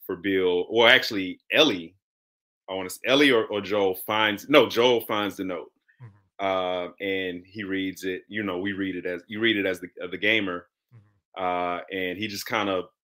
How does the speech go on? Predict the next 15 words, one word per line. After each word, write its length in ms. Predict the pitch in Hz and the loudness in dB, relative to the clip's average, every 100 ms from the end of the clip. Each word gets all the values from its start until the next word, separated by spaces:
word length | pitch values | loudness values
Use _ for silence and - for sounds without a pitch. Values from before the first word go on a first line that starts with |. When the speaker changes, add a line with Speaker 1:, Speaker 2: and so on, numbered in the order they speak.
| _ _ _ _ _ _ _ _ | _ _ _ _ _ _ _ _
Speaker 1:
he 380 | - 156 151 143 | 8 10 12 10
goes 360 | 117 151 160 156 | 8 6 6 4
to 80 | 135 | -2
Bill. 600 | 127 131 127 117 117 117 _ _ _ _ _ _ _ _ - | 4 6 6 4 0 -6 _ _ _ _ _ _ _ _ -10
He's 120 | 104 | -2
like, 160 | 110 113 | 2 4
"Hey, 120 | 104 | 2
you 100 | 107 | 0
know, 100 | 95 | -6
I'm 120 | 95 | -6
sorry 420 | - 92 90 92 | -4 -2 0 -2
about 440 | 87 92 90 90 - _ _ - | -2 -2 -2 -4 -10 _ _ -10
Frank 340 | 101 95 92 | -6 -4 -6
and 80 | 95 | -6
everything." 640 | 90 90 95 90 87 85 | -6 -6 -6 -6 -8 -10